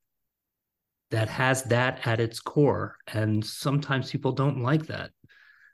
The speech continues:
Some people want to be able to control the conversation or feel like, um, something shouldn't be said. And to me,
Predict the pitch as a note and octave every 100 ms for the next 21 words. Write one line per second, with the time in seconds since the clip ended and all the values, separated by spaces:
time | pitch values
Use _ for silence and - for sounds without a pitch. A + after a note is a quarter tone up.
0 | _ - G2+ - A#2 A#2 A2+ G#2+ B2 B2+
1 | - A2+ G#2+ A2+ G#2 - G#2 - G#2 G2+
2 | - G#2+ - - G#2+ - G#2+ A2 - -
3 | _ _ _ _ _ - G#2 G2 - A#2
4 | G#2+ G#2+ G#2+ G#2 - G2+ G2+ G2+ G#2 -
5 | - G#2+ G2+ G#2+ G2+ - A#2+ A2 - G#2
6 | - A#2+ G2+ G2 - _ _ _ - _
7 | _ - G2+ G2+ G#2 - A2 A2+ A#2 A#2
8 | A#2 A#2